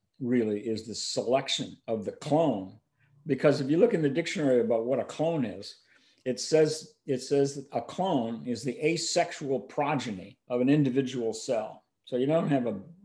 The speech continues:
a sperm and an egg forming, um, the, you know, the, the, the gamete and, and so forth. You have, you have a, a single cell making more of itself,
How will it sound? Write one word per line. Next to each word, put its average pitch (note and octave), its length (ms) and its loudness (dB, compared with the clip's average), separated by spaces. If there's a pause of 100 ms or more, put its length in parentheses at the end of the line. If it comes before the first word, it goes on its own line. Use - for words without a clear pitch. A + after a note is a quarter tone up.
(160)
a A2 60 -14
sperm C#3+ 480 0
and A#2+ 100 0
an A#2 120 -2
egg B2 280 4 (200)
forming, A#2+ 440 -4 (640)
um, G#2+ 200 -8
the, G#2+ 480 -10
you A#2 140 -6
know, G#2 240 -4
the, A2 400 -12
the, G2 100 -12 (420)
the A2+ 80 -4
gamete A#2 560 -2
and, G#2+ 220 -8
and G#2+ 240 -12
so A#2 140 -2
forth. A#2+ 380 -6
You B2+ 140 -4
have, B2+ 320 0 (420)
you A#2+ 200 -2
have B2+ 220 -2
a, A#2 100 -2 (200)
a G#2 60 -12
single F3+ 440 -2
cell A2+ 600 -2 (300)
making B2 360 0
more A#2+ 260 4
of G#2+ 80 -2
itself, A#2 440 -4